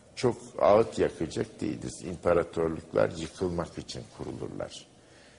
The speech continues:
Türklerin imparatorluğu da er veya geç idare ettiği milletlere bu memaliki bırakmak zorundaydı. Ama şekil farkı, sınıflarını, okullarını boşaltacak kadar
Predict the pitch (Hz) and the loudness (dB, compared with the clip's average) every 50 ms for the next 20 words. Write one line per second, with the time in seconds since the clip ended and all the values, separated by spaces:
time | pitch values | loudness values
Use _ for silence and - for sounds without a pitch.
0 | - _ _ - 107 104 - - - 98 104 107 117 120 107 104 95 - - 87 | -20 _ _ -2 -2 -2 -2 -2 0 2 2 2 0 -2 -6 -6 -6 -2 0 2
1 | 80 78 73 - - - 78 71 71 71 78 98 107 101 82 - 82 95 98 - | 2 2 0 -2 -2 -2 -2 -2 -2 -2 -2 -2 -2 -2 0 2 2 2 2 -2
2 | - - - - - 110 110 101 95 80 76 65 - - - - - - - 95 | -8 -16 -6 2 6 6 6 6 4 2 0 0 -2 -2 -4 -8 -10 -6 -4 -2
3 | 107 107 - - - - - - - - - - - - - - 92 82 78 98 | -2 -2 -4 -8 -14 -16 -18 -20 -20 -20 -20 -20 -20 -14 -10 -8 -6 2 6 8
4 | 92 90 92 90 110 104 85 78 - - - 67 67 69 65 60 73 82 82 80 | 8 8 8 6 4 2 0 0 -4 -10 -12 -10 -10 -8 -8 -8 -8 -6 -6 -2
5 | 80 80 73 - - - 67 71 69 73 98 - - - - 87 95 92 95 87 | 0 0 0 0 -2 -6 -4 -2 -2 -2 -2 -2 -4 -6 -6 -4 -4 -2 -2 -2
6 | 80 73 69 69 69 67 65 64 71 - - 113 98 90 87 80 73 - - 82 | -2 -2 -2 -2 -2 -2 -4 -6 -8 -8 -8 -8 -4 0 0 0 0 0 -2 -4
7 | 82 78 78 - - - 67 58 53 55 50 - 53 50 50 - - - - - | -4 -2 -4 -4 -6 -6 -6 -6 -6 -8 -8 -6 -6 -6 -6 -6 -10 -14 -18 -20
8 | - - - - - - - - - - 76 90 107 135 131 - - - - - | -20 -20 -20 -20 -20 -20 -20 -16 -2 2 2 4 6 6 6 4 4 0 -8 -16
9 | - - - - - - - - - - - 92 82 - - 98 90 76 - - | -20 -20 -20 -20 -20 -20 -20 -16 -10 -4 -4 -4 -4 -2 -4 -4 -4 -4 -4 -4
10 | - 60 57 - - - - - - - - - - _ _ _ _ - - - | -2 -2 -2 -4 -10 -16 -18 -18 -18 -18 -20 -20 -20 _ _ _ _ -20 -20 -20
11 | - - - - - - _ - - - - - - - - 110 107 107 98 - | -20 -20 -20 -20 -20 -20 _ -20 -20 -16 -12 -8 -6 -2 -2 0 0 0 0 0
12 | - 92 98 95 95 98 98 104 98 85 - - - - - - - - _ - | 4 6 6 8 6 6 2 0 -2 -4 -6 -10 -18 -20 -20 -20 -20 -8 _ 0
13 | 87 82 - - - 92 90 90 92 90 95 110 113 98 87 87 82 - - - | 0 0 0 -2 -4 0 2 4 4 4 4 0 -2 0 0 0 0 0 2 2
14 | 82 82 80 - - 80 73 - 87 82 - - - - - - - 92 104 104 | 4 4 2 2 -2 -2 -2 -2 -2 -4 -4 -6 -6 -6 -4 0 0 0 0 -2